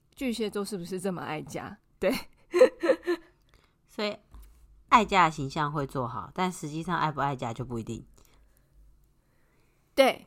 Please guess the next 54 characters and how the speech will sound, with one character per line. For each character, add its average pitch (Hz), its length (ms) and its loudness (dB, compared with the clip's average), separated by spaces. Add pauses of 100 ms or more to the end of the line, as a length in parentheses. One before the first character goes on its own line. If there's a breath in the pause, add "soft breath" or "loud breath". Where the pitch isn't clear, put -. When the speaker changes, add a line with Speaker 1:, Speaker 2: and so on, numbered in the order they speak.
Speaker 1:
他 415 160 4
还 403 160 6
是 415 140 2
要 381 60 8
有 226 160 2
那 247 160 0
个 214 160 0
家 214 320 0
支 233 180 -10
撑 233 220 -4
他 220 220 -2
所 202 240 -4
有 180 80 -6
的 170 120 -8
工 180 300 -8
作 208 180 -6
哦。 - 420 -8
就 220 120 -6
是 220 160 -6
你， 202 160 -8
你 233 100 -2
有 247 120 4
发 196 180 -2
现 208 180 -6
吗？ 82 140 -12
就 208 140 -6
是 247 240 -2 (420 loud breath)
他 285 160 8
们 247 200 2
在 240 300 0 (320 soft breath)
做 269 220 2
一 254 40 2
些 254 160 -2
事 262 160 -6
情， 190 200 -8
他 226 160 -6
们 202 160 -6
希 226 380 -6
望 226 180 2
保 175 240 -4
持 180 300 -10
有 185 160 -8
一 - 20 -8
个 208 160 -4
美 196 300 -8
好 214 180 -4
的 175 100 -8
家 190 320 -4
庭 196 220 -10
跟 208 180 -6
美 196 300 -8
好 - 340 -8 (220)
丈 220 280 -2
夫 185 380 -10